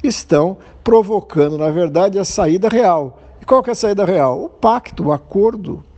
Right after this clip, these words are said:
né, com o Supremo, com tudo, né? Com o Supremo, com a P G R, com tudo,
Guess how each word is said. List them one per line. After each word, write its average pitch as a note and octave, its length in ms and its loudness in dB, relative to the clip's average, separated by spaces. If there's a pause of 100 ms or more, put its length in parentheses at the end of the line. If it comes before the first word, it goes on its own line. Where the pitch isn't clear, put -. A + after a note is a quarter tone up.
né, E3 160 -4
com F#3 160 -8
o F3 40 -4
Supremo, D#3 720 -2
com C3 160 -8
tudo, C#3+ 480 -6
né? E3 200 -2 (320)
Com - 120 -8
o - 40 -2
Supremo, E3 600 -4
com - 80 -6
a A#2+ 60 -6
P C#3 180 -2
G B2+ 140 -6
R, C3 320 -2
com D3 180 -10
tudo, C3+ 360 -6